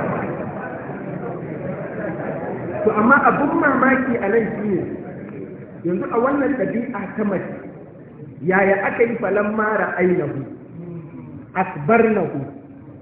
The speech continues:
وقطعن أيديهن وقلن."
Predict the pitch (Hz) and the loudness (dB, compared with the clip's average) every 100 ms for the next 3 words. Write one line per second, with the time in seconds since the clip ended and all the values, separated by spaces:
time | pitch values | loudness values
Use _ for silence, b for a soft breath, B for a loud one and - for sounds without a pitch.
0 | - 165 180 185 185 - - 262 240 - | -6 -4 -2 -4 -4 4 6 6 4 4
1 | 185 185 220 185 196 180 151 165 185 190 | 4 6 6 6 4 2 -2 0 0 2
2 | 269 262 | 2 4